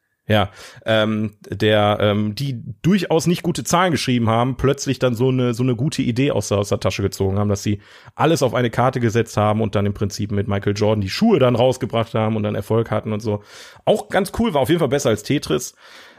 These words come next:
Ähm, dann hatte ich über Renfield gesprochen, fand ich auch sehr, sehr schön mit Nicolas Cage, ähm, so eine Art Horrorkomödie,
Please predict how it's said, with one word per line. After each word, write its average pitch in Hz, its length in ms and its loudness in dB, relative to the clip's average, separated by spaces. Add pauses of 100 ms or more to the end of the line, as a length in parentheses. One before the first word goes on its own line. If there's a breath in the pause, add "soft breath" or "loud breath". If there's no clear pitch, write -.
(120)
Ähm, 117 560 0
dann 110 180 0
hatte 123 160 0
ich - 240 -8
über 104 220 2
Renfield 190 460 2
gesprochen, 180 600 0 (200)
fand 120 220 0
ich - 160 -6
auch 170 160 2
sehr, 160 240 0
sehr 151 120 0
schön 147 220 0
mit 131 100 0
Nicolas 120 380 0
Cage, 131 520 0
ähm, 110 440 0 (580)
so - 120 -4
eine 107 100 2
Art 113 160 -2
Horrorkomödie, 123 760 2